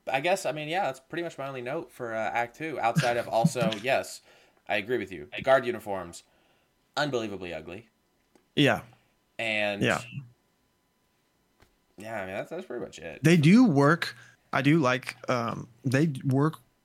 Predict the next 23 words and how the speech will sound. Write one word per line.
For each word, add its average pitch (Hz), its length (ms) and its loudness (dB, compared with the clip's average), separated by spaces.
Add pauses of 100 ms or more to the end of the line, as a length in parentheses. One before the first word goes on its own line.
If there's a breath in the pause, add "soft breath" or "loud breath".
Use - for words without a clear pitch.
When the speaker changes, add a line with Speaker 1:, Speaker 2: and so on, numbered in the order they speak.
(300)
Speaker 2:
very 123 300 0
well 107 200 -2
together. 107 460 -4 (920)
Um, 113 480 0 (400)
just 123 160 -2
because 113 480 0
she 120 280 0
has 110 180 0
different 113 260 0
powers, 110 320 0
he 107 80 0
has 107 140 0
different 113 260 -2
Speaker 1:
Mm-hmm. - 80 0
Speaker 2:
powers. 110 440 -2 (260)
Speaker 1:
Yeah, 120 100 0
they 110 100 -4
complement 120 500 0
each - 60 -8
Speaker 2:
Um, - 20 -8
Speaker 1:
other 85 120 -10
very 82 200 -10
well. 82 240 -14